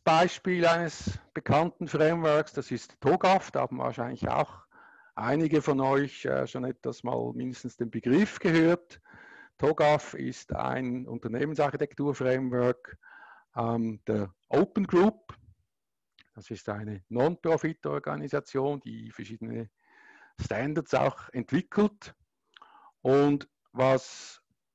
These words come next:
togaf jetzt auszeichnet, äh, im Zusammenhang mit Unternehmensarchitektur,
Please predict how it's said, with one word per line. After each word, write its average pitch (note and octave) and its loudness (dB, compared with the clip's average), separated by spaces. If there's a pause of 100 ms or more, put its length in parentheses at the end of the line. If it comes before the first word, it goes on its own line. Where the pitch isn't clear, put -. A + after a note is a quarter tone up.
(280)
togaf E3 4
jetzt C#3 0
auszeichnet, F3 2
äh, C#2+ 0
im C3 -10
Zusammenhang A#2+ -4
mit A#2 -12
Unternehmensarchitektur, D#3 -2